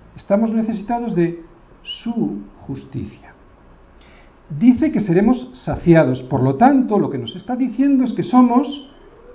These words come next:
necesitados. Pero esta necesidad no es una necesidad material. Prestar atención. Jesús, en esta bienaventuranza,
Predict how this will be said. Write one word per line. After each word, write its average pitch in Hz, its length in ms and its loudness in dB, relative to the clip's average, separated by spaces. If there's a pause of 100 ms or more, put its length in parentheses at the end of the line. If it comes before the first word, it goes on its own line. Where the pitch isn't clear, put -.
(120)
necesitados. 139 1300 0 (500)
Pero 175 140 4
esta 277 160 2
necesidad 233 500 0
no 226 120 -2
es 247 160 -2
una 220 140 -2
necesidad 156 520 -4
material. 127 640 0 (1200)
Prestar 226 280 2
atención. 135 420 -6 (520)
Jesús, - 720 0
en 175 120 0
esta 240 220 2
bienaventuranza, 180 880 0